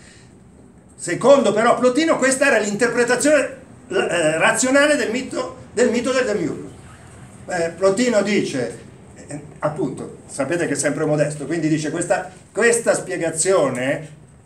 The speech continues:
eh, in realtà, eh, era quella di Platone, solo che Platone l'ha espressa in un mito e io vi, vi, vi fornisco il significato razionale del mito. La versione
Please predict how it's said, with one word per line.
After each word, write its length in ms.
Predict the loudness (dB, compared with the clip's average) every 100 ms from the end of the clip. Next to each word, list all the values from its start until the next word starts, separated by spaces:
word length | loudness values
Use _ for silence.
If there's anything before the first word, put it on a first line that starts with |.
| -20 _ _
eh, 400 | -18 -14 -14 -6
in 80 | 0
realtà, 960 | 0 4 4 2 -2 -14 -12 -10 -10 -6
eh, 0 |
era 220 | -2 0
quella 220 | 0 0
di 100 | 0
Platone, 440 | -2 0 0 0 0
solo 220 | 2 4
che 140 | 2
Platone 540 | 0 0 4 4 4 2
l'ha 120 | 0
espressa 480 | 0 2 2 2 -2
in 120 | 0
un 80 | 0
mito 420 | 0 -2 -2 -4
e 120 | 2
io 520 | 4 6 6 6 0 -16 -14
vi, 300 | -12 -12 -10
vi, 440 | -2 -2 -4 -12 -12
vi 140 | -8
fornisco 640 | 0 2 2 2 -2 -2 -2
il 80 | -2
significato 640 | -4 -6 -6 2 2 2
razionale 580 | -4 -4 -6 -4 -4 -4
del 120 | -6
mito. 320 | -6 -8 -10 -20 -20 _ _ -20 -20 _ _ _ _ _
La 120 | 0
versione 840 | 0 0 2 4 4 2 -2 -6